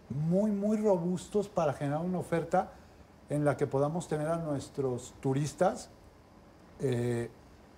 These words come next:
cinco, diez o quince días en cada uno, en cada uno, ¿eh? O sea, yo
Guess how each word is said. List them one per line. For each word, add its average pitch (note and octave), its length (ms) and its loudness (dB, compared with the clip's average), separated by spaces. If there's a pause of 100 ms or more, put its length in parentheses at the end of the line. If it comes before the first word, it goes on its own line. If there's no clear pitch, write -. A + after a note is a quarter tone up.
(140)
cinco, E3 600 -2
diez C#3 440 0
o A#2+ 140 -8
quince F3 380 0
días E3 420 0 (100)
en C#3+ 300 -2
cada F3+ 300 4
uno, G3 380 2
en C#3 120 -8
cada B3+ 240 0
uno, B3+ 400 -2
¿eh? G#3 160 -6
O - 60 -8
sea, D3+ 160 0
yo D#3+ 240 0